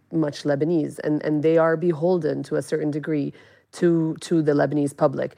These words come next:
And they know that a war will bring about even worse devastation and destruction and deaths than happened in the two thousand six war.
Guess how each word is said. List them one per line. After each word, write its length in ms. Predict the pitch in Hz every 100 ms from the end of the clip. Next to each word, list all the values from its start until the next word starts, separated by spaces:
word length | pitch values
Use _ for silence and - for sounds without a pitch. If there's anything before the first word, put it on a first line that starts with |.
| - -
And 160 | 160 175
they 100 | 185
know 440 | 180 190 160 139
that 240 | 147 143
a 80 | 143
war 500 | 147 160 143 147 147
will 300 | - 156 156
bring 300 | 147 160 160
about 340 | 156 147 143 -
even 340 | 165 156 160 151
worse 320 | 175 165 -
devastation 640 | 160 147 - 147 139 143
and 120 | 139
destruction 480 | 139 - 143 - 143
and 140 | 143 147
deaths 280 | 143 -
than 180 | - 143
happened 360 | 139 139 143 139
in 100 | 143
the 80 | 143
two 120 | 165
thousand 340 | 147 139 143
six 300 | 135 139 -
war. 320 | 156 151 117